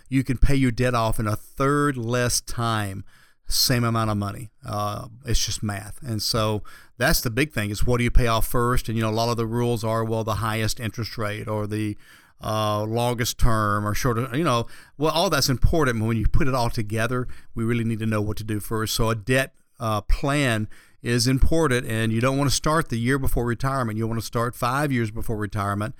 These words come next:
uh, and, and have a plan for that. And one thing I do wanna point out, it's not critical to have your house paid off. And, uh, this is different for everybody, and some people have strong feelings on this. And if you do, that's fine. But, you know, I want you to imagine that your house could be up to,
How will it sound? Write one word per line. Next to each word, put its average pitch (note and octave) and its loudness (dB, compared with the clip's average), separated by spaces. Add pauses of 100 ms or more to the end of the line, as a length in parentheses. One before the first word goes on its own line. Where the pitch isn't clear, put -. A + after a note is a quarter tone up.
(400)
uh, G#2 -4
and, A2+ -4
and G#2+ 0
have A2+ 2
a A2 -6
plan A#2 2
for A#2 -2
that. A2 -2
And D3 0
one E4+ 0
thing F3+ 0
I C#3 2
do C#3 2
wanna B2 0
point A#2 4
out, A#2 0
it's A2+ -4
not E3+ -2
critical C3+ 0 (400)
to B2+ 2
have C3 2
your A#2+ 2
house A2+ 0
paid G#2 4
off. - -10
And, A#2 -6
uh, A2+ -4
this A2+ 0
is D3+ -4
different D3 0
for F3+ 4
everybody, C#3 0
and A#2+ 0
some C3+ -2
people C3+ 0
have B2+ -2
strong C3 -2
feelings C#3 0
on B2+ 0
this. B2 0 (360)
And A#2 -2
if A2+ -4
you A#2+ 0
do, B2+ 2
that's A#2+ 0
fine. D3 0
But, A#2+ 0 (260)
you D3 -2
know, C#3 2
I C#3 0
want G3 0
you F3+ -2
to D#3 4
imagine C#3 2
that B2 0
your B2 0
house C#3 0
could A#2 -6
be B2 0
up B2+ -4
to, A#2+ 2